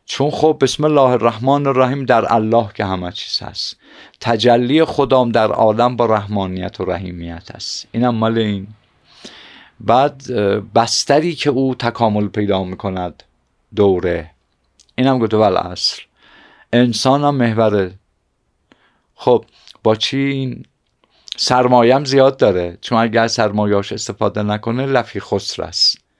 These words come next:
نشون می‌ده سرمایه داره. مثلاً یه فردی که از اول آه در بساط نداشته، بعد از یه مدت که مردم نمیگن: «آه، ایشون ورشکسته شده»، اه، از اول هم نداشت.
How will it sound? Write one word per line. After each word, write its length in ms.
نشون 240
می‌ده 140
سرمایه 500
داره. 540
مثلاً 220
یه 120
فردی 360
که 220
از 160
اول 400
آه 300
در 140
بساط 460
نداشته، 800
بعد 240
از 160
یه 100
مدت 500
که 100
مردم 580
نمیگن: 340
«آه، 80
ایشون 300
ورشکسته 640
شده»، 340
اه، 280
از 100
اول 340
هم 200
نداشت. 500